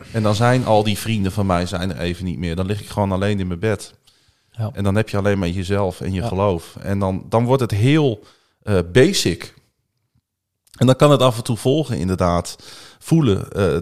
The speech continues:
Speaker 1: dat je op die golven danst. En, en, en dat het constant verandert. Dat het altijd maar stormt. En dat je op, op die verleed-, verlaten wegen, eh, gaat.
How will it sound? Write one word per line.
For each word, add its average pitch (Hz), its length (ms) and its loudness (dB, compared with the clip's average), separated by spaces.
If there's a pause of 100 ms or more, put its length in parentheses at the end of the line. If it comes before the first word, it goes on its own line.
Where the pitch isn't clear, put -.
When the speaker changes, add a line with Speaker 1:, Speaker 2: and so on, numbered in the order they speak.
Speaker 1:
dat 127 200 -2
je - 100 -8
op 147 200 -4
die 107 120 -2
golven 120 420 0
danst. 90 580 -2
En, 95 420 -4
en, 92 360 -4
en 92 280 -4
dat 104 180 -2
het - 120 -10
constant 131 500 -4
verandert. 104 400 -2
Dat 104 140 0
het 110 120 -2
altijd 139 400 0
maar 104 140 -2
stormt. 92 500 -2 (580)
En 104 160 -2
dat 135 260 4
je 117 160 -2
op, - 220 -2
op 127 200 2
die 139 140 -2
verleed-, 113 500 4
verlaten 117 640 0
wegen, 117 560 0
eh, 90 240 -2
gaat. 82 480 -2